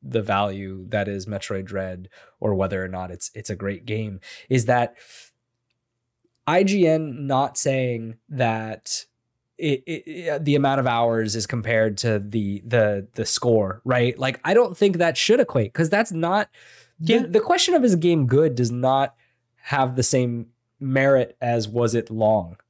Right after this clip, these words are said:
Speaker 1: right? Like, those are two
Speaker 2: Yeah.
Speaker 1: separate questions. And when you're talking about a score, like, I, there are things that they do that they give you to break that down.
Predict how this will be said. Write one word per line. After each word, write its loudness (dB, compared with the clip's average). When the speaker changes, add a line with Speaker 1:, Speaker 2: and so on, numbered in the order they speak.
Speaker 1:
right? 4
Like, 0
those 2
are 2
two 0
Speaker 2:
Yeah. 4
Speaker 1:
separate 2
questions. -6
And 0
when 6
you're 2
talking 0
about 4
a 4
score, 4
like, 2
I, -10
there 4
are 6
things 2
that 2
they 4
do -4
that 2
they -4
give 0
you -4
to -6
break -2
that -2
down. -4